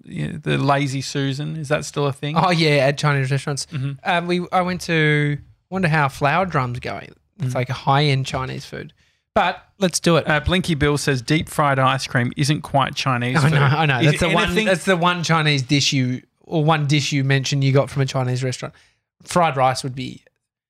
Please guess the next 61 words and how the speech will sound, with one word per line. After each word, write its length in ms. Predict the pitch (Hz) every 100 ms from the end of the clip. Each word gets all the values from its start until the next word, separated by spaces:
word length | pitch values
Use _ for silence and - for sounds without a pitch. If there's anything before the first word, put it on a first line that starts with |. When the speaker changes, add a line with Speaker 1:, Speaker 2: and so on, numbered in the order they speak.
| _
Speaker 2:
I 100 | -
remember 220 | 151 147 131
eating 260 | 131 123
fried 280 | 117 127 123
rice 280 | - 73 -
with 100 | 143
the 80 | 131
little 160 | 127
prawns 380 | 135 143 135 131
in 100 | 131
it. 60 | - _ - -
Speaker 1:
What, 180 | 170 165
is 140 | 151
there 120 | 175
no 320 | 170 156 160
connection 560 | 156 - 151 143 - 156
between 320 | 147 - 135
fried 320 | 131 139 127
ice 320 | 127 123 131 -
cream 340 | 135 127 131
and 260 | - 131 135
what, 120 | 143
they 80 | 147
just 200 | 135 127
had 100 | 139
a 40 | 127
fryer 540 | - 123 127 131 113
and 80 | 117
wanted 240 | 120 117
to 100 | -
diversify? 720 | 123 120 123 127 143 - - 139
Speaker 2:
I 100 | 185
don't 160 | 185 113
know. 300 | 180 156 170
Thai 300 | - 214 214
places 400 | - 135 - 120
do 120 | 131
that 180 | 127 -
too. 220 | - 170
Like, 220 | 190 175
Thai 180 | - 208
pla-, 140 | 196 214
it 180 | 175 170 _ 190
depends 360 | 196 233 233
on 100 | 208
where 100 | 208
you're 100 | 208
getting 220 | 196 208 220
it 80 | 175
from. 180 | -
Speaker 1:
Mexican 420 | 180 175 190 151 135
cantinas 540 | 139 139 - 139 147
started 280 | - 143 143
doing 220 | 147 151
that. 60 | 151
Speaker 2:
They 40 |
Speaker 1:
I 80 | 196
Speaker 2:
started 240 | - 175 185
doing 120 | 196
it, 60 |
then, 100 | 190